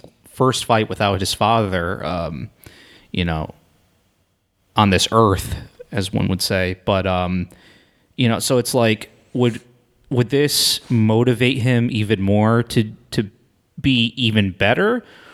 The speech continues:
Or I wonder if this is gonna mentally fuck with him.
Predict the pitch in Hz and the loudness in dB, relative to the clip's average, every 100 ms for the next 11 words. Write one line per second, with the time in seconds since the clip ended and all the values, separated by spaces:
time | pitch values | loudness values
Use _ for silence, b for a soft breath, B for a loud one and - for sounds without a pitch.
0 | B _ - 123 120 113 113 113 - - | B _ -2 2 2 2 2 0 -4 -10
1 | _ 123 120 123 131 127 - 127 117 104 | _ 0 2 2 2 2 2 0 -2 -2
2 | 120 113 107 113 104 110 104 - 120 110 | 0 0 2 0 0 0 0 0 -2 0
3 | 107 - 92 78 90 | -4 -4 -6 -8 -14